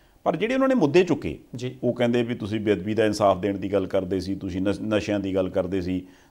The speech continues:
Speaker 1: ਤੁਸੀਂ ਪੰਜਾਬ ਦੇ ਵਿੱਚ ਕਹਿੰਦੇ ਸੀ ਸਾਡੀ ਸਰਕਾਰ ਬਣ ਗਈ, ਅਸੀਂ ਚੌਵੀਆਂ ਘੰਟਿਆਂ 'ਚ ਆਹ ਕਰ ਦੇਵਾਂਗੇ, ਦਸਾਂ ਘੰਟਿਆਂ 'ਚ ਆਹ ਕਰ ਦੇਵਾਂਗੇ, ਉਹ ਕੰਮ ਤੁਸੀਂ ਕੀਤਾ ਨਹੀਂ ਗਾ ਤੇ ਅਸੀਂ ਉਹਦਾ ਵਿਰੋਧ ਕਰਦੇ ਹਾਂ। ਮਤਲਬ
Speaker 2: ਜੀ।
Speaker 1: ਇਹ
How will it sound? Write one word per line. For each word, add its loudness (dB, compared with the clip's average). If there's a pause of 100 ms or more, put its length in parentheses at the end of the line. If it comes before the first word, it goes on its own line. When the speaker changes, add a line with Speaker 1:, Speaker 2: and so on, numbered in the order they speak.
Speaker 1:
ਤੁਸੀਂ -4
ਪੰਜਾਬ 6
ਦੇ -2
ਵਿੱਚ 0
ਕਹਿੰਦੇ 0
ਸੀ -4
ਸਾਡੀ 0
ਸਰਕਾਰ 2
ਬਣ -2
ਗਈ, -4
ਅਸੀਂ -4 (220)
ਚੌਵੀਆਂ 2
ਘੰਟਿਆਂ 0
'ਚ 0
ਆਹ 6
ਕਰ 2
ਦੇਵਾਂਗੇ, -2
ਦਸਾਂ -2 (520)
ਘੰਟਿਆਂ -2
'ਚ 0
ਆਹ 4
ਕਰ -2
ਦੇਵਾਂਗੇ, -4 (380)
ਉਹ -4
ਕੰਮ -2
ਤੁਸੀਂ -4
ਕੀਤਾ 0
ਨਹੀਂ -2
ਗਾ 2
ਤੇ -4 (100)
ਅਸੀਂ -2
ਉਹਦਾ 4
ਵਿਰੋਧ -4
ਕਰਦੇ -8
ਹਾਂ। -16
ਮਤਲਬ 0
Speaker 2:
ਜੀ। 2
Speaker 1:
ਇਹ 2